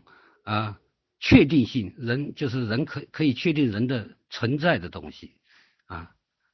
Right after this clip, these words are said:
这实际上是，这是一种，嗯，可以说是一种，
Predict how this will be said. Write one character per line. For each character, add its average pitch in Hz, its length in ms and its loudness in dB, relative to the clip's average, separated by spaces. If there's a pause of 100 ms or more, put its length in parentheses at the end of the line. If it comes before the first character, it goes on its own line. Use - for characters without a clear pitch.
(100)
这 156 260 0
实 - 220 -12
际 180 60 2
上 185 120 6
是， 147 160 -6
这 180 160 0
是 - 180 -2
一 131 140 2
种， 104 240 -4 (580)
嗯， 107 920 -4 (840)
可 - 160 0
以 175 140 4
说 156 220 0
是 - 200 -2
一 127 100 4
种， 117 320 -2